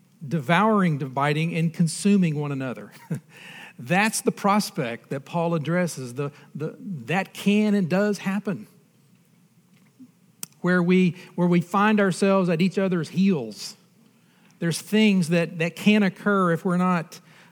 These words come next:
aware of that danger. And then Paul says, as our text this morning begins with,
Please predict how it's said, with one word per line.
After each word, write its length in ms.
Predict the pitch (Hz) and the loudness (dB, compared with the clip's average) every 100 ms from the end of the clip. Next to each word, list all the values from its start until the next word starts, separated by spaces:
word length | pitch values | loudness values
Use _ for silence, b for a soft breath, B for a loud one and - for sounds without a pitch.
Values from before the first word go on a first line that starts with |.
| b | b
aware 640 | 180 170 160 175 185 160 143 | -4 -2 0 2 2 0 -2
of 600 | 151 143 139 131 120 180 | -4 -4 -6 -12 -14 -6
that 260 | 165 160 | -6 -4
danger. 500 | 156 156 156 127 113 - - _ _ _ _ _ b b b b b b _ _ _ - | -4 -2 -2 -6 -10 -14 -20 _ _ _ _ _ b b b b b b _ _ _ -6
And 140 | 143 | 0
then 180 | 208 214 | 4 4
Paul 320 | 170 175 175 | 2 0 0
says, 500 | - 151 127 131 - | -2 -4 -4 -8 -10
as 180 | 139 135 | -10 -6
our 140 | 151 | -6
text 400 | 151 170 156 - | -2 -2 -4 -6
this 180 | 160 - | -10 -8
morning 280 | 151 151 139 | -6 -6 -8
begins 440 | 135 131 127 120 | -10 -10 -10 -10
with, 380 | 120 120 117 | -10 -10 -12